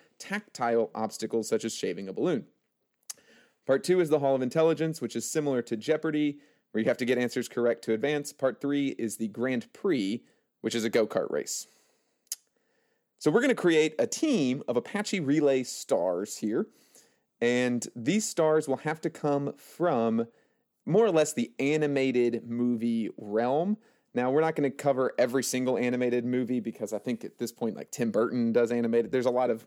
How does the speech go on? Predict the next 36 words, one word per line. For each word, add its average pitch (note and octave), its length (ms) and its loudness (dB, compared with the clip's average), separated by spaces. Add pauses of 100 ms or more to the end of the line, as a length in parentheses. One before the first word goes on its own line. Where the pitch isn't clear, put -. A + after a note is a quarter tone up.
(120)
outsider G#2+ 720 -6 (120)
kind A2 160 -6
of A2 60 -2
mainstream A2 520 -4
ones. A2 280 -6
So A2+ 180 0 (320)
we F#3 80 -2
will A#3 100 2
keep A3 160 -2
this F3+ 160 0
limited D#3+ 300 0
to C3+ 100 -4
Disney, E3+ 400 0
Pixar, C#3+ 560 -2
and A2+ 160 0
DreamWorks D#3+ 640 0
animation. G#2 560 -4 (800)
Um, B2 160 0
there D3+ 120 4
is F3 140 0
no F3+ 140 2
specific D3+ 480 -2
quotas C#3 440 4
you C#3+ 100 2
have C#3 200 -2
to C#3+ 100 -2
reach C#3+ 400 -4
from C#3 380 -2
these D#3 220 -4
characters, E3+ 500 0
but A#2+ 100 -6
you C3 100 2
will C#3+ 60 2
need C3 160 2
a A#2 60 2
four-team, D#3+ 840 0